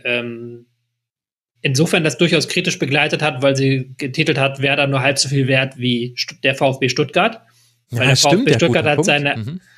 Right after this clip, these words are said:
Speaker 1: hat seine Anteile, hat, wenn man die, das hochrechnet, ist der V F B Stuttgart doppelt so viel wert wie Werder Bremen. Ähm, und da
Speaker 2: Mhm.
Speaker 1: hat dann auch mal eine, diese große Tageszeitung leise nachgefragt, wie das eigentlich sein kann.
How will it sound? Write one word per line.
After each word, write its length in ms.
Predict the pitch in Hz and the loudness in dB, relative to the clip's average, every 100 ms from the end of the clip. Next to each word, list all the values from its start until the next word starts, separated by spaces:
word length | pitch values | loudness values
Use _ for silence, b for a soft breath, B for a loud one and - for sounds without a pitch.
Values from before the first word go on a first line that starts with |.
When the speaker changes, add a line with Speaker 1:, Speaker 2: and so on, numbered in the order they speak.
| b - | b -4
Speaker 1:
hat 140 | 135 | -2
seine 180 | 151 143 | 0 0
Anteile, 800 | 143 165 156 147 151 151 147 - | 0 0 0 0 0 0 0 0
hat, 300 | 139 139 - - | -2 -4 -10 -16
wenn 160 | 139 143 | -6 -2
man 200 | 147 127 | -2 0
die, 300 | 135 135 131 | 2 2 2
das 180 | 131 165 | 0 2
hochrechnet, 580 | 185 180 175 175 170 | 2 2 0 0 -2
ist 240 | - 151 - | -2 -2 0
der 140 | 131 | 0
V 140 | 160 151 | 2 0
F 100 | - | 0
B 100 | 147 | -4
Stuttgart 400 | 151 165 151 131 | -4 -2 -2 0
doppelt 240 | 156 160 | 0 0
so 60 | 156 | 0
viel 180 | 151 131 | 0 2
wert 300 | 135 139 135 | 2 0 -2
wie 120 | 127 | -2
Werder 260 | 123 131 | -2 -2
Bremen. 400 | 135 160 131 104 _ - 190 | 0 0 -2 -6 _ -20 -12
Ähm, 440 | 135 127 123 123 127 | -8 -6 -6 -10 -12
und 120 | 110 | -8
da 100 | 127 | -6
Speaker 2:
Mhm. 20 | |
Speaker 1:
hat 140 | 135 | -4
dann 100 | 139 | 0
auch 120 | 135 147 | 0 2
mal 220 | 151 143 | 2 4
eine, 260 | 139 143 | 2 2
diese 240 | 135 139 135 | 0 0 0
große 280 | 143 151 - | 0 -2 0
Tageszeitung 400 | 143 143 143 139 | 0 0 0 0
leise 200 | 143 143 | 0 0
nachgefragt, 460 | 139 139 151 143 | -4 -4 -4 -4
wie 60 | 151 | -4
das 100 | 135 | -4
eigentlich 240 | 139 131 | -4 -2
sein 240 | - 139 143 | 0 0 0
kann. 220 | 113 | -8